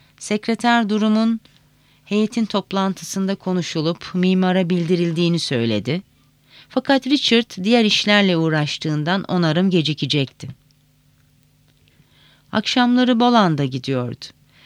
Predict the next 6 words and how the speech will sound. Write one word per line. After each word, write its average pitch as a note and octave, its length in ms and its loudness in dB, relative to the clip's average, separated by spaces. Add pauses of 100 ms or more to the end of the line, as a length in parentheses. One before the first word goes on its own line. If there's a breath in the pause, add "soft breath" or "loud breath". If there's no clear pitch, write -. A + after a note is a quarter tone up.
(560 soft breath)
İki G#3 200 -2
defa F3+ 440 0
bridge F#3 340 -2
için E3+ 340 -2 (280 loud breath)
Vaughan'lara D#3+ 600 0
gitmişti. C3 680 -8